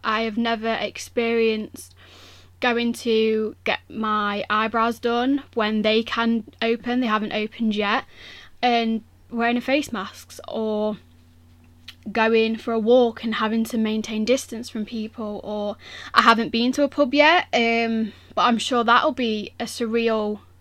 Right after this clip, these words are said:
situation for me as well. Like, I'm used to going to the pub with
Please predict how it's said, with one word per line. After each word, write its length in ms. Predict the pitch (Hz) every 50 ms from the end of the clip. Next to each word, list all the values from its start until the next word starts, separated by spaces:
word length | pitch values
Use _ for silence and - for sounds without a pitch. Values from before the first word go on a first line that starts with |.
| - -
situation 680 | - - - - - - - 240 226 226 226 - 233 220
for 140 | 220 - 226
me 180 | 220 220 220
as 160 | 220 214 - -
well. 300 | 247 247 269 247 214 208
Like, 180 | 208 208 -
I'm 140 | 240 220 226
used 260 | 226 240 240 - -
to 80 | - 226
going 240 | 226 226 226 226 220
to 100 | - 240
the 100 | 226 214
pub 340 | - - 233 226 220 214 -
with 320 | 226 214 208 214 208 -